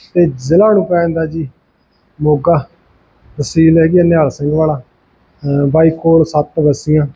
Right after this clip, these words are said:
ਜੇ ਕਿਸੇ ਭਰਾ ਨੇ ਇੱਦਾਂ ਦੀ ਐਡ ਕਰਾਉਣੀ ਹੈ ਤਾਂ ਆਪਣਾ ਨੰਬਰ ਨੋਟ ਕਰੋ ਜੀ, ਪਚੱਤਰ ਦੋ ਅੱਸੀ ਜ਼ੀਰੋ ਜ਼ੀਰੋ ਤਿੰਨ ਸੌ ਪਚਵੰਜਾ ਜੀ। ਬਾਕੀ ਵੀਰ ਆਪਣਾ Facebook ਤੇ ਪੇਜ ਆ ਗੁਰਜੀਤ ਰਾਏ,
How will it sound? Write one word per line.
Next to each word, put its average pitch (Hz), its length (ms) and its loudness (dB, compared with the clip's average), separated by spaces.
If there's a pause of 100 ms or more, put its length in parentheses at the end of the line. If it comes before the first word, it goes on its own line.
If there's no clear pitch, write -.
(180)
ਜੇ 147 200 2
ਕਿਸੇ 151 240 -2
ਭਰਾ 165 260 2
ਨੇ 151 120 4
ਇੱਦਾਂ 147 200 0
ਦੀ 147 140 2
ਐਡ 143 140 0
ਕਰਾਉਣੀ 143 300 -4
ਹੈ 135 60 -8
ਤਾਂ 135 100 -10
ਆਪਣਾ 139 180 -12
ਨੰਬਰ 131 320 -16
ਨੋਟ 139 160 -12
ਕਰੋ 143 180 -6
ਜੀ, 143 80 -8
ਪਚੱਤਰ 165 500 -2
ਦੋ 151 180 2
ਅੱਸੀ 160 480 0
ਜ਼ੀਰੋ 160 380 2
ਜ਼ੀਰੋ 147 480 -2 (920)
ਤਿੰਨ 151 140 2
ਸੌ 143 140 -8
ਪਚਵੰਜਾ 123 400 -6
ਜੀ। 113 140 -8 (420)
ਬਾਕੀ 160 160 -2
ਵੀਰ 196 80 2
ਆਪਣਾ 185 220 0
Facebook 143 480 -4
ਤੇ 147 120 -8
ਪੇਜ 131 340 -6
ਆ 143 40 -6
ਗੁਰਜੀਤ 151 640 -2
ਰਾਏ, 110 140 -16